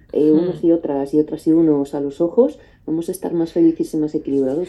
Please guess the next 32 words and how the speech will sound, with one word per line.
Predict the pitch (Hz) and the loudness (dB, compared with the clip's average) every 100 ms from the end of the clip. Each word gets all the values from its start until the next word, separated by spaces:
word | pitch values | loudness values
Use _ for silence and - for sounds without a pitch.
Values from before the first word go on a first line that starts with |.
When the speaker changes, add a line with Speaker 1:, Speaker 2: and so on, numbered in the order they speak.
| - | -8
Speaker 1:
todos. | 127 107 - _ | -8 -8 -14 _
Speaker 2:
Joder, | _ - 180 | _ -4 -4
aquí | 175 - 208 | -4 -4 -2
hubo | 202 | 0
una | 240 285 | 0 0
campaña, | 262 196 175 202 240 247 | -4 -4 -4 -2 -2 -4
buah, | 175 160 160 | -8 -8 -8
ahora, | 180 214 - | -8 -10 -10
buah, | 208 170 151 - | -14 -14 -14 -10
no | 185 | -8
sé | 180 185 | -8 -4
si | 202 | -2
me | |
voy | 190 | -2
a | |
acordar, | 165 170 175 170 | -2 -2 -2 -2
pero | 165 160 | 0 0
diría | 160 160 170 196 | 0 -2 -2 0
que | |
era | 226 226 | 0 0
de | 165 | -2
putos | - 175 220 | -4 -6 -6
modernos, | 196 165 165 185 269 415 - - - - _ _ | -6 -6 -4 -2 -4 -6 -20 -20 -20 -20 _ _
que | 180 | 0
era | 165 226 | 2 0
buenísima, | 220 170 151 156 180 - 240 285 302 | -4 -4 -4 -4 -8 -4 -2 -2 -4
que | 165 | -6
justo | - 196 254 254 | -4 -6 -2 0
reflejaba | 196 143 160 - 208 196 175 | 0 -2 -4 -4 0 0 0
eso. | 175 185 156 | -4 -8 -6
Eran | 175 190 196 | -6 -6 -4
como | 180 170 165 | -4 -2 -2